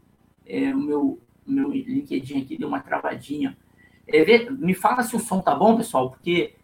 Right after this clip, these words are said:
eu tô vendo aqui esse problema da minha internet. É, pelo menos o som, se vocês estão ouvindo, bacana, legal? Então, ó, quem chegou, já curte essa live, porque nos ajuda a levar esse conteúdo pra mais pessoas, beleza? Chegou aqui o Renato Martins,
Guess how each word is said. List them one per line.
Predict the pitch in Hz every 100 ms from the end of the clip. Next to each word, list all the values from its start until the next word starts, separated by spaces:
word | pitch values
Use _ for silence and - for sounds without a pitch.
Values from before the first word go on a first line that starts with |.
| -
eu | 135
tô | 156
vendo | 143 160
aqui | 147 147
esse | 147 135 135
problema | - 135 139
da | 135
minha | 135 135
internet. | - 127 139 156 - - _ _ _ _ _ _ _ _
É, | 135 127 127
pelo | 156 156
menos | 151 165 160
o |
som, | 156 151 151
se | 147
vocês | -
estão | - 151
ouvindo, | 147 139 131
bacana, | - - - - -
legal? | - 170 175 - _ _ _
Então, | 170 185
ó, | 151
quem | - 196
chegou, | - 196 156 180 214 - _ -
já | 156 147
curte | 170 165
essa | 180 180
live, | 160 165 175
porque | - -
nos | 190 190
ajuda | 175 139 151 160 165 - _ -
a | 147
levar | 156 139
esse | 151 -
conteúdo | 143 151 147
pra | -
mais | 147 147
pessoas, | 156 - 78 -
beleza? | 139 196 214 - _ _ -
Chegou | 156 151 151
aqui |
o | 156
Renato | 139 135 131 -
Martins, | 120 - 214 214 214 220 -